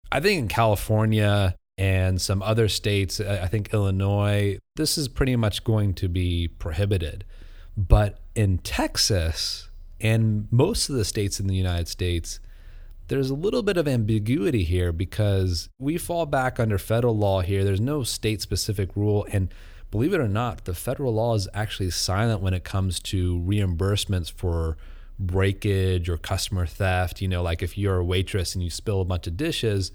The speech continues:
in California, that's been, it's in settled law that that's, that is the normal course of doing business, and you can't deduct wages for that.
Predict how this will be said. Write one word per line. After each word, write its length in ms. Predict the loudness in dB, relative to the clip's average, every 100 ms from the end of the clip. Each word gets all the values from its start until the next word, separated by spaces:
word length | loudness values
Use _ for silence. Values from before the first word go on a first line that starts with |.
| -14 -20 -8
in 100 | -2
California, 720 | 0 2 0 0 2 4 2
that's 240 | 2 -4
been, 220 | 0 0 0 -4 -12 -12
it's 200 | -10 -6
in 60 |
settled 440 | -2 0 0 0 0
law 220 | 0 2
that 60 | 0
that's, 300 | -2 -2 -6
that 240 | -2 2
is 200 | 2 2
the 220 | 0 0
normal 420 | 0 2 2 2 0
course 340 | 0 -2 0
of 140 | -4
doing 240 | 0 0 2
business, 400 | 0 0 0 -2
and 100 | -4
you 80 | -4
can't 360 | -2 -2 -2 -10 -16 -14 -4
deduct 360 | 0 0 0
wages 360 | 0 0 0 -2
for 160 | -4 -4
that. 280 | -4 -6